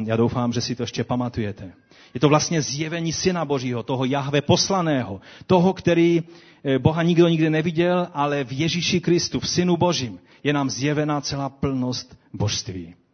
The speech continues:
"Smiluj se, nad kým se smilují, slituj se, nad kým se slitují." Potom dodal:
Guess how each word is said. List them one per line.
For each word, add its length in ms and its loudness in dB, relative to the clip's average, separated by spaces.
"Smiluj 560 2
se, 240 0
nad 200 -4
kým 180 -4
se 120 -2
smilují, 440 0
slituj 460 0
se, 140 -4
nad 160 -2
kým 160 -6
se 140 -2
slitují." 600 -2
Potom 280 4
dodal: 440 0